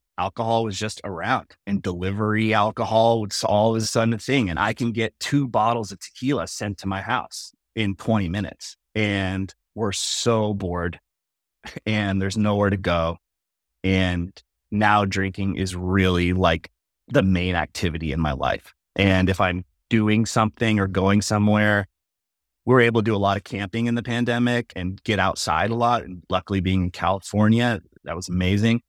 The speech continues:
Drinking is at the center of that. And so it felt like in twenty twenty and twenty twenty-one, that's when I'm drinking way more at home.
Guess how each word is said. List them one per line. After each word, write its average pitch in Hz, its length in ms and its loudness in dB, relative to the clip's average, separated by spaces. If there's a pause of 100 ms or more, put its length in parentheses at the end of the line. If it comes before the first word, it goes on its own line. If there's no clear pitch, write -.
(1300)
Drinking 110 440 4
is 101 100 0
at 92 80 -2
the 101 80 -10
center 87 300 0
of 73 100 -2
that. 52 240 -8 (280)
And 104 200 0
so 101 180 -2
it 95 160 -4
felt 107 340 0
like 92 360 -4 (480)
in 95 140 -2
twenty 95 360 2
twenty 92 420 -4
and 82 140 -6
twenty 85 280 -6
twenty-one, 82 720 0 (920)
that's 98 300 2
when 98 160 2
I'm 90 180 0
drinking 92 400 -2
way 92 180 2
more 90 220 4
at - 60 -2
home. 90 360 -2